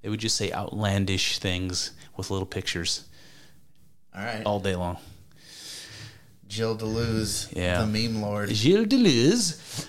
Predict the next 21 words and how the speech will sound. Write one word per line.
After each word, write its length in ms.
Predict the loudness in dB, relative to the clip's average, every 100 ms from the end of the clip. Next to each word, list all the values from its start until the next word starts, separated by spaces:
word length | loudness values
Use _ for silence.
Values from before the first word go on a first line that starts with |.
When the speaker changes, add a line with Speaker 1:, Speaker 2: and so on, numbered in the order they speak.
| 0
Speaker 1:
All 120 | 2
right, 200 | 2 -2 -4
here's 280 | 4 6 8
another 180 | 6
quote. 340 | 6 4 2 -4 -20 -16 -16 0
"Let 180 | 4 6
us 160 | 4
create 540 | 2 2 6 6 6 2
extraordinary 920 | -2 2 2 4 6 6 8 8 8
words 760 | 6 6 6 4 0 -2 -2 -6 -20 -20 -20 -6 2
on 160 | 2
condition 500 | 4 4 6 6 6
that 140 | 6 6
they 120 | 6
be 140 | 4
put 300 | 4 2 2
to 100 | 0
the 80 | 4
most 360 | 4 4 2 -4 -6
ordinary 600 | 0 4 6 6 8 6 6
use, 600 | 4 4 4 0 0